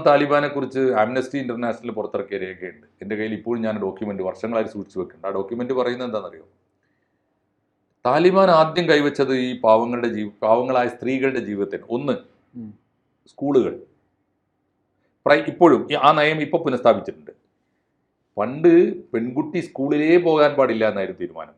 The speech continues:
Speaker 1: പെൺകുട്ടിയെ സ്കൂളിൽ കണ്ടാൽ ആ സ്കൂൾ നശിപ്പിക്കുക എന്നായിരുന്നു തീരുമാനം, സ്കൂൾ അടച്ചുപൂട്ടുക.
Speaker 2: ഉം.
Speaker 1: അതിന് പകരം ഇപ്പോൾ തീരുമാനിച്ചിരിക്കുന്നത് പ്രൈമറി സ്കൂളിനകത്ത് അപ്പുറത്തേക്ക് പെൺകുട്ടി പഠിക്കേണ്ടതില്ല.
Speaker 2: ഓ, അത്രയും
Speaker 1: രണ്ട്.
Speaker 2: ഔദാര്യമുണ്ട്.
Speaker 1: വലിയ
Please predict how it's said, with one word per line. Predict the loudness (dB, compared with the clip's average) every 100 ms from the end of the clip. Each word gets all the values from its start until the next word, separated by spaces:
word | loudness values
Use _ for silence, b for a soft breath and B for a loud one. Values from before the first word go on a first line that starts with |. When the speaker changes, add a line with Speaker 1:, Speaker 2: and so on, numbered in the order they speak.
| -10
Speaker 1:
പെൺകുട്ടിയെ | -6 -4 -2 -2 -2
സ്കൂളിൽ | -2 -2 0 -2
കണ്ടാൽ | 2 2 2
ആ | 0
സ്കൂൾ | -2 0 0 0 -6 _ _ -10
നശിപ്പിക്കുക | -10 -12 -8 -6
എന്നായിരുന്നു | -6 -10 -12
തീരുമാനം, | -16 -16 -20 _
സ്കൂൾ | -2 -2
അടച്ചുപൂട്ടുക. | -2 -6 -10 -12 -12 -14 _ _ _ -20
Speaker 2:
ഉം. | -20 B _ -6
Speaker 1:
അതിന് | -4 -2
പകരം | 0 0 -2
ഇപ്പോൾ | -4 -6
തീരുമാനിച്ചിരിക്കുന്നത് | -4 -4 -6 -10 -8 -8 -2
പ്രൈമറി | 0 0 2 2 0
സ്കൂളിനകത്ത് | -4 -6 -4 -8 -10 -12
അപ്പുറത്തേക്ക് | -10 -8 -10 -12 -10
പെൺകുട്ടി | -12 -12 -12 -10
പഠിക്കേണ്ടതില്ല. | -12 -12 -12 -12 -8 -10 -10 _ _ -20
Speaker 2:
ഓ, |
അത്രയും | -20 _ -4 -2
Speaker 1:
രണ്ട്. | -2
Speaker 2:
ഔദാര്യമുണ്ട്. | -2 -2 -4 -10 -18 -20 _ _ _ -4
Speaker 1:
വലിയ | 0